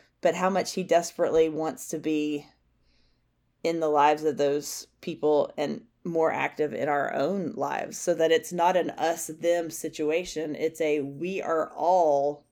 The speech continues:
humanity with inherent dignity as image bearers. They are not some people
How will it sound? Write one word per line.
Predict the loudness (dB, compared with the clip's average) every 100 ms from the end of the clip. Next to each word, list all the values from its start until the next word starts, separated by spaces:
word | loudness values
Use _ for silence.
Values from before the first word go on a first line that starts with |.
| _ _ _ _ _
humanity | _ -6 -4 -2 -2 0 -2 -2 -2 -4 -8 _ _ _ _ _ _
with | 0 0 0
inherent | -4 -4 -10 -8 -6 -6 -2
dignity | -2 -2 -6 -4 -2 0
as | -2 -2
image | -8 -6 -6 0
bearers. | 0 0 -2 -4 -4 -8 -16 -20 _
They | 0 4 4
are | 2
not | 0 0 -2 -6
some | -8 0 0 2 -2 -6 -10 _ _ _ _ _ _
people | -12 -10 -2 4 6 6 4 -2